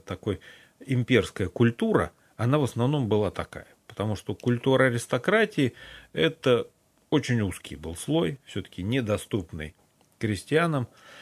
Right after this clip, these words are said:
Э, почему здесь как раз во всём повествовании практически не упоминаются там высокие образцы культуры? Литература, поэзия, эм, какие-то памятники.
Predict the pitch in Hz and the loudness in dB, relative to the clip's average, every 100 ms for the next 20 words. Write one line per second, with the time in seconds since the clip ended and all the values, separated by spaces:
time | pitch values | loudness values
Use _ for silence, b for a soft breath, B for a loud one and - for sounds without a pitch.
0 | B B 90 87 90 - - - 135 160 | B B -6 -6 -6 -8 -8 -4 0 0
1 | 147 - 110 113 120 - 101 117 117 - | 0 -2 -2 0 0 0 2 2 2 -2
2 | B B 117 107 135 117 120 107 - 139 | B B -4 0 0 2 0 0 2 4
3 | 151 110 - _ _ _ - 120 - 135 | 4 0 -2 _ _ _ 0 0 2 -2
4 | - - 120 131 113 117 110 117 120 104 | -2 -4 0 2 2 0 0 4 4 4
5 | 92 - 90 - _ _ _ _ - 87 | 2 0 -2 -2 _ _ _ _ -10 -6
6 | 95 104 123 - 95 98 101 - 95 - | -4 0 0 0 0 0 -2 -4 -8 -4
7 | 98 - 85 78 73 - 107 - 131 143 | -4 -4 -6 -6 -8 -6 -2 2 2 2
8 | 202 190 156 131 120 123 156 160 156 131 | 2 2 4 2 2 2 2 2 2 0
9 | 117 110 104 98 B B B B - 85 | 0 2 2 0 B B B B -14 -10
10 | 80 82 85 - 82 - - 120 123 117 | -8 -10 -12 -12 -14 -14 -16 -16 -12 -10
11 | 95 104 - 110 - - 165 156 127 113 | -8 -10 -8 -10 -2 4 4 4 2 0
12 | 110 - | -4 -4